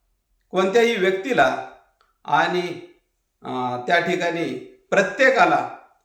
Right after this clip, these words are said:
आपल्या हक्काचा, हक्क मागण्याचा अधिकार त्या ठिकाणी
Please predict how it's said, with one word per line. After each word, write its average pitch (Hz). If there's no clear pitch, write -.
आपल्या 160
हक्काचा, 170
हक्क 185
मागण्याचा 170
अधिकार 180
त्या 160
ठिकाणी 151